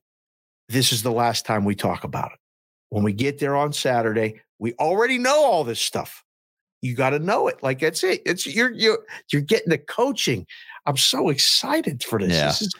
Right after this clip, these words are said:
Speaker 1: awesome.
Speaker 2: I've got, um, I mean, the coaches I've got at D L X Boxing here in Vegas, it's,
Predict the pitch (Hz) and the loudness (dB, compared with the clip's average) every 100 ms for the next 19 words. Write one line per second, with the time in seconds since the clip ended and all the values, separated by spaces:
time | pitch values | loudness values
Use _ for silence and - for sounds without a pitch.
0 | _ 233 381 - - - _ - 165 165 | _ 2 2 2 -2 -6 _ -2 0 0
1 | 107 117 127 135 127 120 160 170 113 101 | 0 0 0 2 2 2 2 2 2 2
2 | 101 92 90 - 90 85 - - 92 87 | 2 2 0 0 0 -2 -4 -2 2 2
3 | 80 - 82 - - 82 80 - 76 78 | 2 2 0 -2 -4 0 0 0 0 0
4 | 76 78 71 71 73 - | 2 0 2 0 2 2